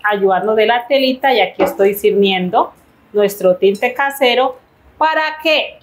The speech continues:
lo podamos aplicar en nuestro cabello de una manera más agradable. Quédense conmigo hasta el final de este video y ya les sigo mostrando. Bueno, mi gente, aquí ya estoy terminando de cernir nuestro tinte casero que ya casi está listo.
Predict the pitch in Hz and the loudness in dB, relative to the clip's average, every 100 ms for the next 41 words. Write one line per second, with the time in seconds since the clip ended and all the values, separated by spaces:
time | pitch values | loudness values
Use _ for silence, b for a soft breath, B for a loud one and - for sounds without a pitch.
0 | - - - 226 247 247 - 226 214 240 | -20 -20 -8 0 2 2 2 2 2 0
1 | 254 262 254 202 196 208 226 220 214 208 | 0 -2 0 -2 0 -2 -2 -4 -4 -6
2 | 214 196 196 233 196 202 190 165 170 170 | -2 0 0 0 0 0 0 0 -2 -2
3 | 175 190 185 160 160 156 156 - 240 277 | -4 -2 0 2 2 0 -4 -6 -2 0
4 | 262 208 190 208 208 208 202 175 202 208 | 2 0 0 -2 -2 -4 -2 -2 -2 -2
5 | 233 247 190 190 214 180 185 185 180 180 | -2 0 2 4 4 2 0 -4 -6 -6
6 | 175 - 147 269 269 302 330 302 294 339 | -8 -6 -6 -4 0 2 4 2 0 -2
7 | 339 277 285 285 302 294 294 302 302 285 | 0 0 0 0 0 0 2 2 2 0
8 | 277 294 285 302 302 302 294 285 269 254 | 0 0 0 0 0 -2 -2 0 2 0
9 | 254 208 202 233 247 269 262 220 185 220 | 2 0 2 0 2 -2 -2 -2 0 2
10 | 233 254 247 208 202 214 233 - 277 294 | 2 2 0 0 2 2 0 -2 -2 -2
11 | 302 277 226 - 196 208 214 214 - 156 | 0 0 0 -2 -2 0 -2 -2 -2 -2